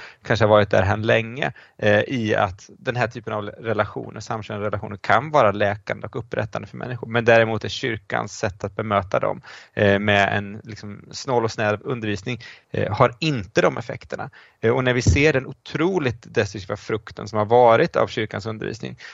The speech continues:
på de här områdena, så måste vi ändå leda till en självreflektion och en självprövning här, om vi, om det är någonting som vi har,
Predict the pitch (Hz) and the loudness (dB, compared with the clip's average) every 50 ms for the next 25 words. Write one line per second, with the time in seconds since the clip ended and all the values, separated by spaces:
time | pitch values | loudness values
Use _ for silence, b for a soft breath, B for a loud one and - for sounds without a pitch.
0 | B B B - 117 107 104 104 101 101 104 101 98 98 95 101 104 101 - - | B B B 4 4 4 6 6 6 6 4 2 0 -4 -4 -4 -6 -6 -6 -8
1 | - 113 113 120 123 113 - - - 123 127 151 156 160 160 143 - - - - | -8 -4 -2 -2 -2 -2 -4 -2 0 2 4 4 4 2 2 0 0 -4 -8 -8
2 | - - 143 143 135 117 113 110 110 127 127 110 104 98 - 107 104 - - 127 | -2 0 0 0 2 0 -2 0 4 4 4 4 4 2 0 -4 -6 -2 -2 -2
3 | 120 117 107 104 - - 113 - - 165 180 170 135 117 104 - 123 117 107 98 | -2 -2 -4 -10 -8 -10 -10 -8 -6 -6 -4 -4 -4 -4 0 2 0 0 0 -2
4 | - - 113 104 104 101 139 170 160 131 110 104 101 98 98 - - - 110 110 | -2 0 0 0 0 -2 -4 -6 -2 0 0 0 0 -2 -6 -8 -6 -6 -4 0
5 | 104 110 104 120 135 135 117 113 113 - - 113 110 - 107 - 110 110 107 110 | 2 4 4 4 4 2 -2 -8 -10 -12 -14 -16 -16 -14 -12 -8 -6 -4 -2 -4
6 | 110 | -4